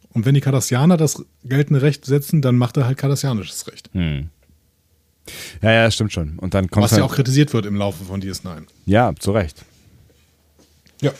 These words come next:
Speaker 2: Und dann kommst
Speaker 1: Also
Speaker 2: du natürlich an den Punkt, äh, ne, f-, von Recht und Gerechtigkeit. Ne? Also ist es, ist es, äh, gerecht, ähm, wenn,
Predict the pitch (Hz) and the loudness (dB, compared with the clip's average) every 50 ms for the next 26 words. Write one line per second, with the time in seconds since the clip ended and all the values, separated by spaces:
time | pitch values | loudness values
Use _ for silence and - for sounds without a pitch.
0 | - - - - - - - _ _ _ _ - _ _ - - - - - - | -12 -20 -20 -20 -20 -20 -20 _ _ _ _ -20 _ _ -16 -16 -16 -16 -20 -18
1 | - - - - 95 110 110 - 120 123 110 147 143 131 - 135 139 127 127 104 | -14 -10 -4 0 2 2 4 4 4 4 4 4 2 2 2 2 2 4 4 4
2 | 104 95 87 92 92 95 87 - - - 85 87 87 87 85 82 85 95 101 95 | 4 4 4 2 2 2 0 -2 -4 -2 0 0 2 2 2 2 2 0 0 0
3 | 85 82 80 - - - 78 87 85 - - 85 82 85 82 85 - 82 80 78 | -2 -4 -6 -8 -8 -6 -4 -4 -4 -6 -6 -8 -6 -6 -8 -8 -8 -10 -10 -10
4 | 80 78 76 73 - 82 76 - - 76 76 76 82 80 76 76 78 - - 87 | -8 -8 -8 -8 -10 -12 -14 -10 -10 -8 -8 -6 -6 -6 -6 -6 -6 -6 -6 -6
5 | 85 - 82 - - - _ - - - - _ _ _ - 98 - 131 113 - | -6 -8 -10 -12 -14 -18 _ -20 -20 -20 -20 _ _ _ -2 0 2 2 0 0
6 | - - 98 98 90 87 - - 101 90 95 104 113 113 - - - - - - | -4 -6 -4 -2 -4 -4 -4 -4 -4 0 0 0 0 0 -2 -8 -14 -16 -18 -12
7 | - - 101 101 101 101 98 101 98 98 98 98 98 _ - - - 101 98 95 | -6 -4 -2 -2 0 -2 -2 -2 -2 -4 -4 -6 -8 _ -20 -12 -6 -2 -2 0
8 | 95 98 98 98 98 98 | 0 0 0 -2 -2 -4